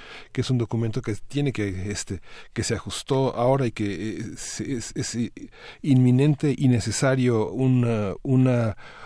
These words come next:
una autocrítica del propio programa, porque, bueno, hay una, hay un gran sector, eh, académico que se queja, pues, de esta un poco persecución en las líneas de transparencia que son necesarias,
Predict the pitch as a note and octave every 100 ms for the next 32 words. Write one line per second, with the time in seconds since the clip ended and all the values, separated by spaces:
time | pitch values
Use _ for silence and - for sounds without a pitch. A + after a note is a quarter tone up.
0 | - - C3+ C#3+ C3 A#2 - F3+ D#3+ C#3
1 | G#2+ G2 A#2 C#3 - A2 A#2+ B2+ D#3+ C#3+
2 | B2 A#2 A#2 C3 C3 A#2+ G2+ B2 C3+ B2
3 | A#2+ - A#2 - C#3 C3+ A2 G2+ D#2 F2+
4 | G2+ A2 C3+ C#3+ - C#3 - A#2 G2 -
5 | - - - - G#2 - F#3 - - -
6 | A#2 A#2+ - C3+ G#2 - A2+ C#3 C#3 -
7 | G#2+ - G2+ - - C3+ C3+ C3+ A2+ G#2
8 | A2 B2+ B2 A2+ G#2 - G#2 A2+ C#3 -
9 | - A#2+ A2+ G#2+ B2 A2+ C3+ -